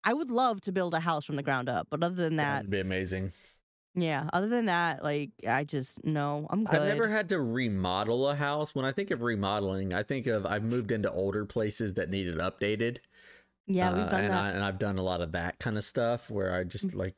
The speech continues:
Speaker 2: put new flooring down and things like that.
Speaker 1: Mm-hmm.
Speaker 2: Uh, so that's what I think of when remodeling a house. I get a very big satisfaction out of it. I love doing it.
Speaker 1: Mm-hmm,
Speaker 2: Uh, it,
Speaker 1: mm-hmm.
Speaker 2: for me, it's, it's like an O C D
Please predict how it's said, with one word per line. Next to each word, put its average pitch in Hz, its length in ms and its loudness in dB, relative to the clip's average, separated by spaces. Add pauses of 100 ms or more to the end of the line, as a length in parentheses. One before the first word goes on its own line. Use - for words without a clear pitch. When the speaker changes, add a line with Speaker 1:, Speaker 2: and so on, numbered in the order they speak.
(120)
Speaker 2:
put - 140 -4
new 110 140 0
flooring 92 560 -2
down 87 440 0
and 92 60 -4
things 107 220 -2
like 233 220 4
that. - 260 4
Speaker 1:
Mm-hmm. - 720 -10
Speaker 2:
Uh, 101 460 0
so 147 160 0
that's 185 260 0
what 113 120 2
I 107 100 2
think 101 200 -2
of 104 140 0
when 101 140 -2
remodeling 101 460 0
a - 20 -2
house. 107 300 -2
I 175 440 2
get 139 240 2
a 110 200 2
very 107 400 0
big 95 180 0
satisfaction 90 640 -4
out 80 160 -4
of 80 120 -2
it. - 120 -6
I 107 160 0
love 90 400 0
doing 76 280 -8
it. - 160 -14 (600)
Speaker 1:
Mm-hmm, 285 220 4
Speaker 2:
Uh, 330 340 2
it, 359 120 0
Speaker 1:
mm-hmm. 339 100 4
Speaker 2:
for 110 140 2
me, 110 400 2
it's, - 340 -4
it's 90 400 -2
like 80 320 -4
an 90 140 -4
O 95 220 0
C 90 260 -2
D 85 460 -4